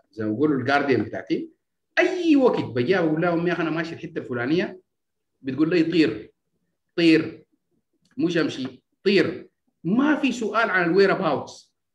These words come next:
يعني حتمشي مع منو، حتاكلوا شنو، التفاصيل دي كلها ما تعودناها. فبالتالي جانا السنس بتاع responsibility،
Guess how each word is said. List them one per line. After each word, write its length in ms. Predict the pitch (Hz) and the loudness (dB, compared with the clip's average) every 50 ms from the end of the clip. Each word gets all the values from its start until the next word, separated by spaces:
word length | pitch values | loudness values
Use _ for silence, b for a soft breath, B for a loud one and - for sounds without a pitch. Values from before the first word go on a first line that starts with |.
| _ _ - | _ _ -4
يعني 300 | 147 156 160 165 170 165 | -2 0 0 0 -2 -2
حتمشي 380 | 175 175 - 226 214 - - 220 | -4 -2 0 0 0 0 -4 -6
مع 200 | 208 170 180 202 | -6 -6 -6 -4
منو، 300 | 202 208 220 226 214 - | -4 -4 -4 -4 -4 -6
حتاكلوا 580 | 208 202 - 226 226 220 - 226 220 220 220 | -6 -6 -4 -4 -4 -4 -4 -6 -6 -4 -6
شنو، 360 | 175 - - 226 233 247 175 | -6 -8 -8 -8 -8 -8 -10
التفاصيل 600 | 160 - - 160 - 160 165 160 - 226 226 202 | -12 -12 -14 -12 -12 -10 -12 -12 -10 -10 -8 -8
دي 60 | 190 214 | -8 -8
كلها 560 | 185 220 214 214 214 202 196 214 - - - _ _ - | -6 -4 -2 -2 -2 -2 -4 -6 -8 -10 -16 _ _ -4
ما 100 | 190 214 | -2 -2
تعودناها. 600 | 208 - 156 139 135 123 117 113 107 92 - - | -2 -2 -2 -2 -2 -4 -4 -6 -10 -10 -14 -12
فبالتالي 540 | _ 160 151 175 175 - - 269 277 254 240 | _ -8 -6 -6 -6 -6 -4 -4 -4 -2 -2
جانا 220 | 214 240 233 226 208 | -2 -2 -2 -2 -4
السنس 300 | - - 214 214 208 185 | -4 -4 -4 -6 -4 -6
بتاع 200 | 185 - 143 135 | -8 -8 -8 -10
responsibility، 840 | 127 117 - - 113 110 - 127 156 151 147 139 - - - - | -10 -12 -12 -12 -12 -12 -6 -2 -2 0 0 -2 -4 -8 -12 -20